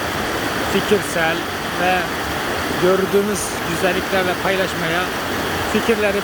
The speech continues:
paylaşmaya, farklı fikirleri almaya devam edeceğiz. Yani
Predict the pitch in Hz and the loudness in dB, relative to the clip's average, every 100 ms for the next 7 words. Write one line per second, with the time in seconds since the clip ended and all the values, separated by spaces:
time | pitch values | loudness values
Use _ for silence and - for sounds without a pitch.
0 | 196 208 202 190 185 175 170 - 196 214 | 0 0 0 -2 -2 -2 -2 0 0 0
1 | 202 208 202 190 190 190 208 190 180 175 | -2 -2 0 2 2 2 2 2 0 2
2 | 196 208 196 190 202 - - - - - | 2 2 0 0 0 0 -2 -2 -2 -2
3 | - - - - - - - - 226 | -2 -2 -2 -2 -2 -2 -2 -2 0